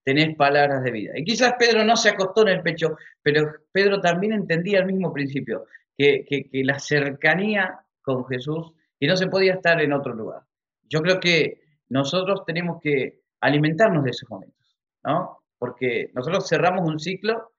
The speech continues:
de cinco años en Carvé y vinimos a Mar del Plata y bueno, estamos en un periodo de transición hasta que tomemos la nueva obra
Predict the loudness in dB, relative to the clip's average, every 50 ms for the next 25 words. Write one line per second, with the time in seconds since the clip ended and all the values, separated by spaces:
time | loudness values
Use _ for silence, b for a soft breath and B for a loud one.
0 | _ _ _ _ -6 -4 -4 -2 -4 -4 -2 0 0 0 0 0 -2 -2 0 0
1 | 2 2 2 2 0 -2 -8 _ _ _ _ _ _ _ _ -2 0 0 2 2
2 | 0 0 0 0 0 0 0 0 0 0 0 0 0 0 0 0 0 0 0 0
3 | 0 0 0 -2 -2 0 0 2 4 4 4 4 4 2 0 -2 -2 -4 -4 -2
4 | 0 0 0 0 0 0 0 0 -2 -4 -4 -2 -2 -2 0 0 0 2 4 4
5 | 6 6 6 6 4 2 2